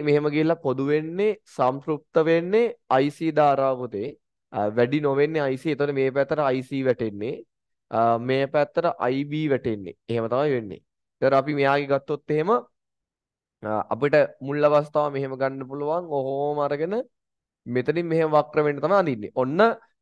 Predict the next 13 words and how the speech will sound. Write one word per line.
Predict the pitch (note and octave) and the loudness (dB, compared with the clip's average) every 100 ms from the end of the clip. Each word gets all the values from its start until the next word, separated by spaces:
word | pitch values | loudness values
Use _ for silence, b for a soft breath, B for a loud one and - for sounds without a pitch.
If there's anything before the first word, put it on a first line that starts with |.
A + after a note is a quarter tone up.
| - | -2
අයි | A#2+ C#3 E3+ | 2 4 2
බී | D#3 D#3+ | 0 2
ධාරාව | D#3 D3+ D3+ D3+ D3+ D3+ | 6 6 6 4 4 2
අනුව | C#3 D3 D#3+ G3+ | 0 -2 -4 -4
අයි | C#3+ C#3 D3 | -2 -2 -4
සී | D#3 D#3+ D#3+ | -6 -6 2
ධාරාවේ | D#3 D3 D3 D3 D3 D3 F#3 A3 | 4 4 4 4 2 0 -4 -4
හැසිරීම. | C#3 - C#3+ C3+ E3+ F3 D#3+ A#2 _ _ _ | -8 -4 -4 -2 -4 0 0 0 _ _ _
හරි, | E3+ F#3+ | -2 0
මෙතනින් | D#3 B2 C#3 D3+ | -2 -2 -2 -2
අයි | C3 B2+ C3 | -2 -4 -4
සී, | E3 E3+ F3 - _ _ - | -4 -4 -6 -12 _ _ -10
අ, | B2+ | -4